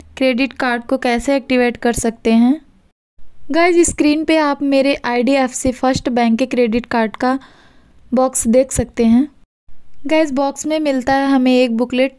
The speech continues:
जिसमें सारी इन्फॉर्मेशन है। तो आइए फिर इस बुकलेट को ओपन करके दिखाती हूँ। गाइस, बुकलेट को पूरा ओपन करना है।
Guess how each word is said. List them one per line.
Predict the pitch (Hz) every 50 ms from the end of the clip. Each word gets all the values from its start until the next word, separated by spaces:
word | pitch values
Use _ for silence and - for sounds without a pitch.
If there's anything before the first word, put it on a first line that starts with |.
| _ -
जिसमें | 220 226 233 - 262 277
सारी | 285 - 262 247 240 254 247
इन्फॉर्मेशन | 247 247 240 - 240 233 226 233 233 226 - 247 240 240
है। | 254 269 330 - - _ _ _ _ _ _ _ _ _ _ _ _ _ _ _ _ _ _ _ _ _ - - - - - - - - -
तो | - 330
आइए | 320 311 302 302 294 302 302
फिर | - - 320 302
इस | 311 302 277 262
बुकलेट | 240 269 262 277 269 269 269 277
को | - 294 269
ओपन | 254 247 - 254 247 247
करके | 247 240 233 226 254 247
दिखाती | 226 233 220 - 226 220 208 - 240 226
हूँ। | 226 233 277 330 - - - - - _ _ - _ _ _ _ _ - - - - - - -
गाइस, | 262 277 311 330 339 302
बुकलेट | 262 262 302 - 285 285 294 294 -
को | - 302 294
पूरा | 294 - 277 269 269 269 254
ओपन | 254 247 247 254 247 254
करना | 233 254 240 226 226 233 233
है। | 233 247 285 370